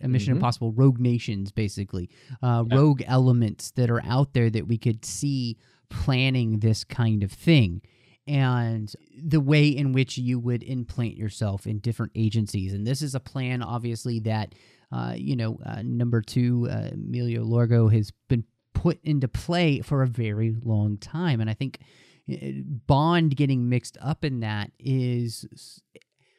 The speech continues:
Speaker 1: it doesn't seem all that unfamiliar to what we're experiencing in our world now. Uh, Spectre just feels like you could picture a,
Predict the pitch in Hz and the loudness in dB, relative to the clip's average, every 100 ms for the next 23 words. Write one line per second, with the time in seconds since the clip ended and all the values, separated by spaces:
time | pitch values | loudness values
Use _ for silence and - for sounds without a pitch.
0 | _ _ _ _ _ - 160 - 180 160 | _ _ _ _ _ -2 -2 0 0 0
1 | 175 190 - 156 151 - 135 143 147 135 | 0 -4 -4 -2 -2 -2 -2 0 0 0
2 | 135 131 - _ _ _ _ - 139 156 | 0 0 -4 _ _ _ _ -4 0 2
3 | 156 - 127 120 143 170 113 98 107 117 | 0 0 0 2 4 4 4 4 0 -2
4 | _ _ _ _ - 135 127 143 127 117 | _ _ _ _ 0 2 2 2 2 0
5 | - - 110 104 104 - 113 107 101 104 | -4 -8 -6 -4 -6 -6 -4 -2 -2 -4
6 | 104 98 98 101 147 143 95 90 _ - | -4 -4 -4 0 2 2 2 -4 _ -6
7 | 113 - - 139 - 139 139 123 - 139 | -6 -6 -4 -2 -2 -2 0 -2 -4 -4
8 | 156 170 160 139 120 113 110 - - _ | 0 0 -2 -4 -4 -2 -4 -6 -20 _
9 | _ _ _ - 135 151 180 - - 214 | _ _ _ -2 0 2 0 0 0 0
10 | - 277 247 - | -4 -6 -8 -10